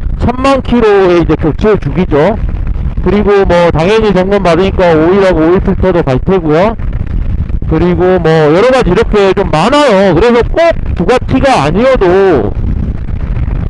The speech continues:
다른 메이커여도 삼만 킬로 대에는 사실 제대로 하면은 돈이 많이 들어갑니다. 그런데 이제,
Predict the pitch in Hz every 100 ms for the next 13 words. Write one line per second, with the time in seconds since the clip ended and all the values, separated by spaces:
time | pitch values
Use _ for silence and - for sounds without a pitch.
0 | - - 165 226 285 - 185 226 190 254
1 | 226 143 165 196 185 180 - 285 262 269
2 | 466 427 185 165 196 196 202 190 185 190
3 | 185 110 92 - - - - - - -
4 | - 185 277 294 240 254 269 220 214 208
5 | 160 185 226 220 214 220 185 127 160 202
6 | 180 190 226 208 151 233 190 - - -
7 | - - - - - - - - - -
8 | - - - - - - - - - -
9 | - - - - - - - - 233 277
10 | 277 277 247 185 185 453 175 110